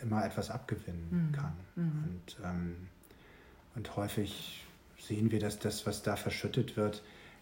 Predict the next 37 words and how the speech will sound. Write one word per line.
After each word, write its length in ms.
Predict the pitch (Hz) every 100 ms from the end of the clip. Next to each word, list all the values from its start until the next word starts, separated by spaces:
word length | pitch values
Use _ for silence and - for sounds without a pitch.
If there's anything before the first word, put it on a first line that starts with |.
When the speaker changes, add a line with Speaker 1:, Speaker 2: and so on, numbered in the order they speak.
| -
Speaker 1:
gar 180 | 101 101
nicht 400 | 101 98 - 135 123 139
viele 340 | - 107 107
Sitzungen 440 | 101 113 - 107
braucht, 340 | 98 98 107 -
um 80 | 98
das 160 | 92 -
zu 80 | 95
heben. 460 | 104 110 85 87 -
Speaker 2:
Mhm. 400 | 165 147 147 156
Speaker 1:
Das 140 | -
finde 320 | - 113 107
ich 100 | -
ja 120 | 104
auch 100 | 101
das 160 | 113 104
Schöne 320 | - 120 113
daran. 340 | 92 92 90 92
Das 220 | 90 -
ist, 280 | 165 160 151
Speaker 2:
Mhm. 60 |
Speaker 1:
ähm, 320 | 95 90 90 92 - - - - - - -
für 160 | - 113
mich 220 | 107 113
muss, 480 | 120 - - - -
muss 200 | 117 -
Therapie, 640 | - 110 107 - 131 113 107 - - - - - - - - - 117
ähm, 480 | 104 98 95 92 92 - - - -
auch 180 | 117 110
nach, 200 | 107 - 131
nach 160 | 110 104
wenigen 340 | 117 120 113
Sitzungen 380 | 113 117 110 104
schon 420 | 110 104 101 120 - - -
einen 120 | 107
Erfolg 360 | 104 - 117 -
bringen. 320 | - 87 85